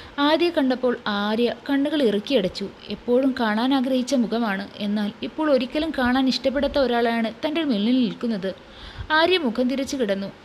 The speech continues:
അശ്വതിയും ഭാമയും വിതുമ്പുന്നുണ്ട്. ആര്യമോളുടെ കൈകളിൽ മുറുകെ പിടിച്ചു. "അമ്മേ, എനിക്ക്,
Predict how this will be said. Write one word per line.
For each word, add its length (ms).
അശ്വതിയും 460
ഭാമയും 360
വിതുമ്പുന്നുണ്ട്. 640
ആര്യമോളുടെ 600
കൈകളിൽ 400
മുറുകെ 320
പിടിച്ചു. 320
"അമ്മേ, 240
എനിക്ക്, 320